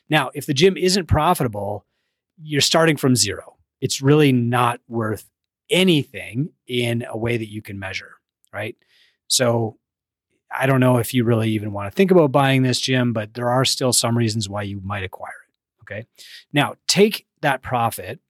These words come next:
and multiply it by three years. Assuming that last year was fairly typical, or to be conservative, it was not as good as a typical year, you can multiply last year's profit by three years.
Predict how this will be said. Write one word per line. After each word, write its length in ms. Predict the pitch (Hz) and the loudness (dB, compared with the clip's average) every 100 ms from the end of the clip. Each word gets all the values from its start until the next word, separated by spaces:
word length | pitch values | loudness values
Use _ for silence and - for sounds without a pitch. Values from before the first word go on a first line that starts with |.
| _ | _
and 200 | 127 123 | -6 -2
multiply 460 | 123 139 143 143 127 | 2 2 0 -2 -2
it 140 | 123 | -2
by 160 | 110 107 | -6 -10
three 260 | - 113 104 | -10 -10 -10
years. 440 | 98 - - - _ _ _ _ _ - | -12 -12 -6 -6 _ _ _ _ _ -2
Assuming 360 | - 254 302 | 2 4 6
that 140 | 226 143 | 6 4
last 340 | 127 143 - | 2 2 2
year 100 | 156 | 4
was 240 | 127 110 - | 4 2 -4
fairly 640 | - 160 170 170 160 139 | -2 2 4 6 6 4
typical, 440 | - 117 127 135 | 2 0 0 2
or 460 | 180 180 127 117 113 _ - | 4 4 4 2 0 _ -8
to 80 | 123 | -2
be 140 | 127 | 0
conservative, 800 | 120 117 - 117 123 127 127 117 - | 2 0 0 -2 0 2 0 -4 -14
it 160 | 113 | -12
was 320 | 110 107 104 | -10 -10 -8
not 240 | 104 107 110 | -6 -2 -2
as 140 | 98 | -2
good 180 | - 113 | 2 4
as 140 | 139 | 4
a 40 | 143 | 4
typical 460 | 135 151 151 151 | 2 0 0 2
year, 380 | 147 147 165 208 _ _ _ | 4 4 2 -2 _ _ _
you 120 | 135 165 | -2 0
can 120 | 240 | 4
multiply 420 | 160 151 139 143 | 4 4 0 -2
last 320 | 113 110 113 | 0 0 0
year's 140 | 131 113 | -2 -4
profit 400 | 123 110 110 98 | -4 -4 -6 -10
by 140 | 104 | -10
three 260 | - 113 101 | -10 -12 -12
years. 340 | 95 104 - | -12 -8 -10